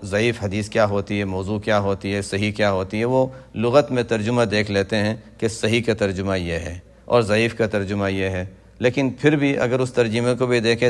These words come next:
تب بھی ان کو تھوڑی سی بات سمجھ آنی چاہیے۔ لیکن یہ تو حدیث کی اصطلاحات ہیں، محدثین کی اصطلاحات ہیں کہ حدیث صحیح کیا ہوتی ہے،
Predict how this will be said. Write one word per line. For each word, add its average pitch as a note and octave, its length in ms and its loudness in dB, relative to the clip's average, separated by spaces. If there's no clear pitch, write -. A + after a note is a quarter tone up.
تب A2+ 120 2
بھی A2 140 0
ان A#2 180 0
کو A2+ 160 -2
تھوڑی A2+ 260 0
سی A2 300 -4
بات G#2+ 180 4
سمجھ G#2 280 0
آنی A2+ 220 0
چاہیے۔ G2 320 -2
لیکن A#2+ 280 0
یہ A#2 120 2
تو B2 120 -2
حدیث B2 320 0
کی A#2+ 120 -4
اصطلاحات G#2 680 2
ہیں، E2 80 -8
محدثین G#2 560 -2
کی A2 160 -4
اصطلاحات G2+ 600 2
ہیں G#2 100 -2
کہ G2 100 -4
حدیث G#2 420 -2
صحیح A2 280 -2
کیا G#2+ 200 0
ہوتی G2 380 -2
ہے، F#2+ 120 -4